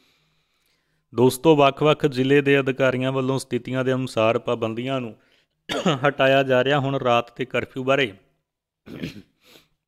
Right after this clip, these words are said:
ਇੱਕ ਵੱਡਾ ਐਲਾਨ ਹੋ ਗਿਆ, ਜਿਸ ਬਾਰੇ ਤਾਜ਼ਾ ਵੱਡੀ ਖਬਰ ਸਾਹਮਣੇ ਆਈ ਹੈ। ਪ੍ਰਾਪਤ ਜਾਣਕਾਰੀ ਦੇ ਅਨੁਸਾਰ, ਕੋਰੋਨਾ ਕੇਸਾਂ ਵਿੱਚ ਆਈ ਕਮੀ ਤੋਂ ਬਾਅਦ ਚੰਡੀਗੜ੍ਹ ਪ੍ਰਸ਼ਾਸਨ ਵੱਲੋਂ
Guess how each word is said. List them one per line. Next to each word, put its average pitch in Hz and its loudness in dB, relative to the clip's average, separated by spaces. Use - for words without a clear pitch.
ਇੱਕ 139 2
ਵੱਡਾ 151 4
ਐਲਾਨ 147 2
ਹੋ 139 2
ਗਿਆ, 147 4
ਜਿਸ 131 -2
ਬਾਰੇ 131 0
ਤਾਜ਼ਾ 113 2
ਵੱਡੀ 110 -2
ਖਬਰ 110 -6
ਸਾਹਮਣੇ 117 -6
ਆਈ 113 0
ਹੈ। 127 0
ਪ੍ਰਾਪਤ 110 -2
ਜਾਣਕਾਰੀ 110 -2
ਦੇ 110 -4
ਅਨੁਸਾਰ, 110 0
ਕੋਰੋਨਾ 110 -4
ਕੇਸਾਂ 113 -8
ਵਿੱਚ 110 -8
ਆਈ 107 -2
ਕਮੀ 110 -8
ਤੋਂ 110 -8
ਬਾਅਦ 110 0
ਚੰਡੀਗੜ੍ਹ 110 -4
ਪ੍ਰਸ਼ਾਸਨ 113 -6
ਵੱਲੋਂ 120 0